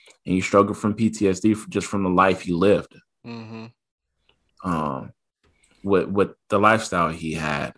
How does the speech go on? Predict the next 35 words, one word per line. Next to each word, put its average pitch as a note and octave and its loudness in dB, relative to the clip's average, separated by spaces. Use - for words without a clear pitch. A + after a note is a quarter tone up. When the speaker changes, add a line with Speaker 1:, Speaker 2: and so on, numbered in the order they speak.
Speaker 1:
um, E2 -6
before F2+ 0
he F#2+ 2
was, - -4
he F#2+ -10
struggled F2+ 0
with F2 0
addictions. F2 -4
And E2 -6
so, E2 -2
um, D#2+ -2
and A2+ 4
I A2+ 6
think C3+ 2
from F#2+ 0
there, G2+ 4
I've G2 4
learned G2 2
to, F2 0
you G#2 -2
know, F2 -2
talk A#2 4
about G2 4
my F#2 2
emotions F2 -2
and E2+ -4
talk G2+ 4
about F#2 0
my F2 0
feelings D#2+ -2
and F#2+ -2
to G2 -4
not G2 2
bottle G2 4
stuff - -4